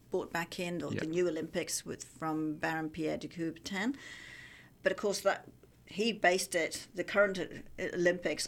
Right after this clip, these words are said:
Speaker 1: on the
Speaker 2: That's
Speaker 1: Greek
Speaker 2: right.
Speaker 1: Olympics. So it, tell us a bit more about that.
Speaker 2: Sure. So, uh,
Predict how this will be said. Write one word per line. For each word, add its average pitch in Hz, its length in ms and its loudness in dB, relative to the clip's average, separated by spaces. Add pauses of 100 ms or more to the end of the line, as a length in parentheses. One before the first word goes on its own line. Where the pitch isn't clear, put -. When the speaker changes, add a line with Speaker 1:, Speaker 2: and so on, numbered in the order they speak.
Speaker 1:
on 180 300 -2
the - 80 2
Speaker 2:
That's 175 100 4
Speaker 1:
Greek 196 120 2
Speaker 2:
right. - 80 4
Speaker 1:
Olympics. - 600 -4
So 175 800 0
it, - 200 -6
tell 269 200 0
us 254 100 2
a 240 40 0
bit 220 160 0
more 196 300 0
about 170 360 -2
that. - 280 -4
Speaker 2:
Sure. 143 320 2
So, 113 380 2
uh, - 60 0